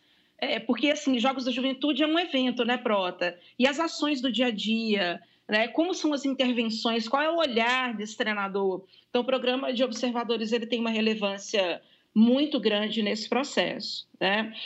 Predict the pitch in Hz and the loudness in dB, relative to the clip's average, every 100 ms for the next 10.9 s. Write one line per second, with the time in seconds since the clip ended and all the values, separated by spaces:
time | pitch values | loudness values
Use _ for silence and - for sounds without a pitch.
0 | - - - - 240 247 - 185 160 190 | -10 -12 -4 2 4 4 2 0 0 -2
1 | 220 254 214 185 - _ - 214 226 254 | 0 2 2 0 -6 _ 0 2 2 0
2 | - 269 262 311 330 247 - 247 - 233 | 0 0 2 2 0 0 0 0 0 -2
3 | 233 208 226 226 233 226 208 220 269 - | 0 0 0 0 0 -2 0 0 -2 -6
4 | 190 208 202 214 294 262 185 180 - _ | -8 -4 0 0 0 -2 -2 -2 -4 _
5 | _ _ _ _ - 254 285 330 381 392 | _ _ _ _ 0 2 2 0 0 0
6 | 285 240 214 208 - 156 139 - - 170 | 0 0 -2 -6 -8 -8 -10 -18 -10 -2
7 | 190 220 240 - 233 220 247 226 226 220 | 0 0 -2 0 0 2 0 0 2 0
8 | - - 294 294 - - 302 381 294 285 | -2 0 0 -2 -4 2 2 2 0 0
9 | 226 240 226 247 302 294 269 - 233 262 | 0 0 0 0 -2 -2 -4 -4 -4 -2
10 | 240 190 196 226 277 254 208 - | -2 0 0 0 -2 -4 -6 -14